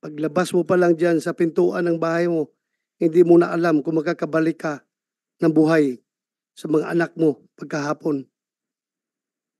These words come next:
Kaya dapat respetuhin natin yung pagiging pulis. At doon naman sa mga abusadong pulis, eh dapat talaga may kalalagyan kayo.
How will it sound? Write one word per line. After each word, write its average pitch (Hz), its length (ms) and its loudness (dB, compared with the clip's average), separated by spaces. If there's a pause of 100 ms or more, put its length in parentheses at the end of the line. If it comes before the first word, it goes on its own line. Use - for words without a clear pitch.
(440)
Kaya 156 160 -10
dapat 160 400 -4 (160)
respetuhin 165 560 2
natin 165 400 4
yung 156 320 0
pagiging 160 480 0
pulis. 156 560 -6 (800)
At 147 80 -10
doon 175 240 8
naman 180 160 6
sa 170 80 0
mga 165 160 0
abusadong 190 480 2
pulis, 185 560 0 (720)
eh 151 80 -10
dapat 165 320 -4
talaga 165 320 0
may 151 160 2
kalalagyan 151 560 -4
kayo. 147 320 -6